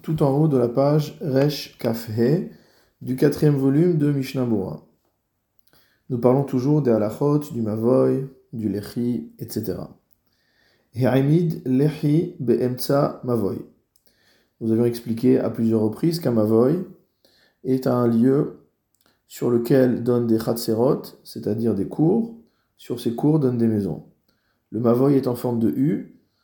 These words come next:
c'est-à-dire qu'il y a trois murs et il y a une ouverture à l'extrémité. Ce lieu étant ouvert, il n'est pas possible d'y porter durant le Shabbat, sauf si on ferme ce lieu.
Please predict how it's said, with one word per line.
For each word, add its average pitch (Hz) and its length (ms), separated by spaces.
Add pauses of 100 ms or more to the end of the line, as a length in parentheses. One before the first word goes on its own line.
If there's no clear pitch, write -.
(160)
c'est-à-dire 120 480
qu'il 117 160
y 113 40
a 113 60
trois 113 220
murs 135 320 (560)
et 135 400
il 117 140
y 120 100
a 131 160
une 123 180
ouverture 120 600
à 127 60
l'extrémité. 113 760 (960)
Ce - 180
lieu 147 240
étant 143 280
ouvert, 131 560 (240)
il 120 100
n'est 113 80
pas 120 120
possible 131 440
d'y 113 120
porter 117 600
durant 120 260
le 113 80
Shabbat, 120 500
sauf 139 220
si - 160
on 107 120
ferme 135 320
ce - 160
lieu. 80 320